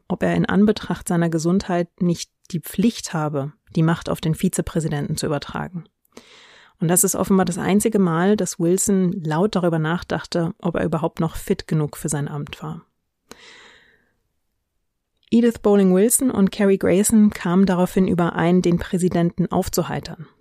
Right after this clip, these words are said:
Und zwar indem sie ihm vorschlugen, dass er wieder Kabinettssitzungen leiten sollte im Weißen Haus. Und wieder arrangierten sie die Szenerie so, dass der kranke Präsident in möglichst gutem Licht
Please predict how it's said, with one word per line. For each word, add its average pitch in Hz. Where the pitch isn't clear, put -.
Und 185
zwar 170
indem 180
sie 180
ihm 180
vorschlugen, 226
dass -
er 190
wieder 185
Kabinettssitzungen 180
leiten 151
sollte 170
im 180
Weißen 165
Haus. -
Und 185
wieder 233
arrangierten 196
sie 190
die 180
Szenerie 180
so, 185
dass 185
der 185
kranke -
Präsident 180
in 185
möglichst 208
gutem 190
Licht -